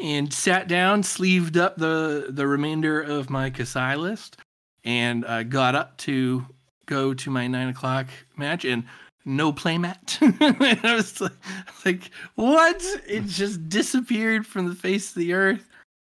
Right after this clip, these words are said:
I was very sad about that. Um, Gary, Mister Viz rectified that. We did, he happened to have, got his hands on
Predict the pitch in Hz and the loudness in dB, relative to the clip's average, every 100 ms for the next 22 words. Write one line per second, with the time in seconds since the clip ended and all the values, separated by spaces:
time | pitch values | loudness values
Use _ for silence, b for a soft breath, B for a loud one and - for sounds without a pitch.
0 | _ - 139 143 180 233 196 - 165 151 | _ 0 0 2 2 2 2 2 2 2
1 | 143 135 135 135 135 139 - 143 131 123 | 2 0 0 0 2 -2 -8 -6 -4 -4
2 | 123 - 165 185 190 180 - 156 147 135 | -6 -4 2 4 4 2 0 0 0 2
3 | 139 135 127 127 120 123 120 120 120 123 | 0 0 -2 0 0 0 -2 -2 -4 0
4 | 127 123 127 B B _ 131 127 117 117 | -2 -2 -10 B B _ -2 -2 -2 0
5 | 135 131 123 123 - - _ _ _ _ | 2 2 0 -4 -12 -16 _ _ _ _
6 | _ 131 117 - 139 127 117 123 123 117 | _ -2 0 0 0 0 0 -2 -2 -2